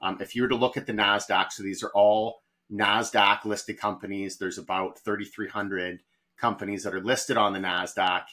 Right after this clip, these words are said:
uh, and there's an estimated market value of the entire nasdaq exchange of about nineteen trillion dollars. So forty-two percent of the value of the nasdaq is just attributed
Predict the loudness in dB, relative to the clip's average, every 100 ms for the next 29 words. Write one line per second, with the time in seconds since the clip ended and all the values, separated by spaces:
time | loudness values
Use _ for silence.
0 | _ _ _ 0 2 2 0 0 0 -4
1 | -10 _ 0 0 0 -2 -6 -6 -8 -4
2 | 0 2 2 2 0 0 -2 -2 -4 0
3 | 2 0 -2 -6 -6 -8 -8 -8 -10 -14
4 | -16 -8 -2 0 0 0 0 0 0 0
5 | 0 -2 -10 -16 -12 -10 -10 -14 -18 _
6 | _ -12 -8 -6 -6 -6 -8 -12 -12 -10
7 | -10 -10 -10 -12 -12 -14 -12 -12 -14 _
8 | _ 2 6 8 6 4 -2 -2 -4 2
9 | 2 2 -4 -16 -20 _ _ _ _ _
10 | _ _ 2 2 0 2 4 4 0 -2
11 | -4 -2 -2 -2 -4 -2 -2 -4 -18 _
12 | _ -8 -8 -8 2 2 2 -2 -8 -6
13 | -6 -4 -6 -6